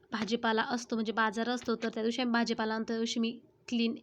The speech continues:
एकदम क्लीन, डीप क्लीन करत असते फ्रीज. आणि नंतर मग आठवडाभराचा भाजीपाला जो असतो, तो फ्रीजमध्ये ठेवायचा असतो. बघू शकता, कुठे डागसुद्धा दिसत नसेल तुम्हाला. अगोदर असे पाण्याचे वगैरे शिंतोडे दिसत होते. एकदम स्वच्छ झालेलं आहे फ्रीज.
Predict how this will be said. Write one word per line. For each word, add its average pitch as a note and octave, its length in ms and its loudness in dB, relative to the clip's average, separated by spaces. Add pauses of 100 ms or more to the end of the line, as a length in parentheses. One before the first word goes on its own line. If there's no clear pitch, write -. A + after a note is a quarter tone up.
(160)
एकदम A#3+ 320 -2
क्लीन, B3+ 480 2
डीप C4+ 220 0
क्लीन C#4 220 2
करत A#3 280 -2
असते A3+ 220 -2
फ्रीज. A3+ 260 0 (460)
आणि A#3+ 140 -2
नंतर A3+ 280 0
मग A3 160 -4
आठवडाभराचा A3+ 680 0
भाजीपाला G#3+ 520 -4
जो G#3+ 120 -6
असतो, A#3+ 220 -6
तो A#3+ 120 -4
फ्रीजमध्ये A3 420 -2
ठेवायचा A3 400 -2
असतो. A3 120 -10
बघू A3 260 -2
शकता, A#3+ 360 -2
कुठे A#3+ 260 -4
डागसुद्धा A3+ 460 -2
दिसत A3+ 300 -4
नसेल A3 320 -4
तुम्हाला. G#3 320 -4 (400)
अगोदर A3+ 300 2
असे A3+ 120 0
पाण्याचे A3+ 420 2
वगैरे A3 180 2
शिंतोडे G#3+ 420 2
दिसत A3 300 -2
होते. A3 240 0
एकदम A3 380 -4 (140)
स्वच्छ A#3+ 300 -4
झालेलं A#3 280 0
आहे G#3+ 120 -2
फ्रीज. A3 240 -6